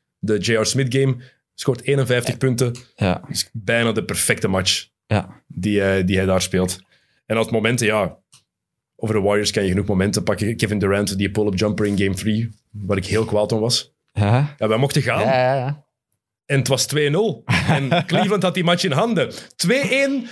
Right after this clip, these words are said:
Speaker 1: We gingen normaal vroeger gaan, maar door omstandigheden, ehm, konden we pas vanaf match vier gaan. Maar als je met een twee één stand gaat, ça va,
Speaker 2: Ça va,
Speaker 1: hè.
Speaker 2: ja.
Speaker 1: Drie nul,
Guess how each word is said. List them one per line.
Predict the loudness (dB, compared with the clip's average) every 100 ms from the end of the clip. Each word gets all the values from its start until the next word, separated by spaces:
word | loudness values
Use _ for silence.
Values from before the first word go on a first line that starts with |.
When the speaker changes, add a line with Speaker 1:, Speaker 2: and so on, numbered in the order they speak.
| -6
Speaker 1:
We | 0
gingen | 2
normaal | 2 2 2
vroeger | 2 2 2
gaan, | 0 2
maar | 0 2
door | 2
omstandigheden, | 0 0 0 0 2 2 0 0
ehm, | 0 0 0
konden | 0 0
we | 2
pas | 0
vanaf | 2 0
match | 0 0 0
vier | 2 2
gaan. | 2 0 -4
Maar | -8 -4
als | 0
je | 0
met | 0
een | -4 -2
twee | 0 0
één | 2 0
stand | 2 0 0
gaat, | 0 0 -4 -12 _ _ _ _
ça |
va, | 0 0 2
Speaker 2:
Ça |
va, | 2 2
Speaker 1:
hè. | 2 0 -4 -6 -4
Speaker 2:
ja. | -2
Speaker 1:
Drie | 0 2
nul, | 2 0 -2 -14